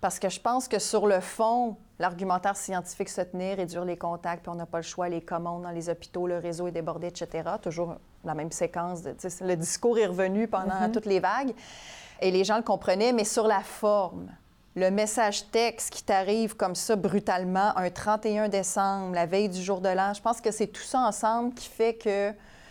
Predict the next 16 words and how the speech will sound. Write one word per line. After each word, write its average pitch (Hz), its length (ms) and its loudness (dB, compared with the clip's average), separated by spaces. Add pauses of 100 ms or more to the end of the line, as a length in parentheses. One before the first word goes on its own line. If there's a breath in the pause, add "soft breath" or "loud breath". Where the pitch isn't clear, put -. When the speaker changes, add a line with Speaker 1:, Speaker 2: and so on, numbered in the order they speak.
(200 loud breath)
Speaker 1:
celui-là 196 460 0
a - 20 4
moins 196 220 0
bien 190 180 0
passé. 202 640 -2 (200)
Speaker 2:
En 165 180 -6
octobre 175 340 -4
deux 170 80 -2
mille 170 240 -4
vingt-deux, 160 520 -4 (380 loud breath)
le 180 200 0
premier 190 320 -4
ministre 190 380 -4
vous 170 200 -2
a 175 260 -2
nommé 180 800 0